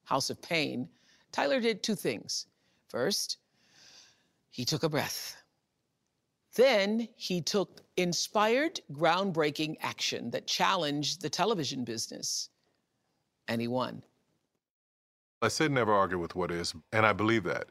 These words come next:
Speaker 2: It is what it is. Don't argue with it. Why are you arguing with what is? That doesn't mean that you don't change it. It just means that you don't argue with it. If this is the system that has been set up, if this is the way it's designed to go,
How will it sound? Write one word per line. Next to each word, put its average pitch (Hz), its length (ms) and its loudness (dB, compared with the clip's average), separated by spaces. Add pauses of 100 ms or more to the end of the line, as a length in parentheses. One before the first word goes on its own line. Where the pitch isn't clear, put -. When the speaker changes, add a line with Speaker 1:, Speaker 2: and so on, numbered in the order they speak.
Speaker 2:
It 110 220 0
is 110 220 2
what 104 160 4
it 90 80 -2
is. 98 320 0
Don't 104 220 4
argue 101 260 2
with - 200 -8
it. 76 120 -10
Why 98 140 4
are 104 60 4
you 104 180 0
arguing 92 500 0
with 87 280 -6
what 85 160 -2
is? 92 340 -2 (420)
That 107 120 4
doesn't 107 360 4
mean 95 300 0
that 87 400 0
you 92 420 -6 (600)
don't 98 240 4
change 143 360 2
it. 80 120 -4 (280)
It 113 100 -2
just 107 200 0
means 98 280 2
that 98 260 0
you 123 80 4
don't 123 140 6
argue 151 280 2
with - 220 -10
it. - 80 -18 (340)
If 107 140 0
this 127 220 2
is 123 40 -6
the 107 120 -2
system - 400 -2
that 92 120 2
has 90 80 -4
been 87 160 -6
set 82 240 -4
up, 95 160 -4
if - 120 -8
this 95 200 -4
is - 60 -8
the 92 80 -6
way 90 140 0
it's 87 120 -6
designed 85 440 -2
to 87 60 -6
go, 85 300 -8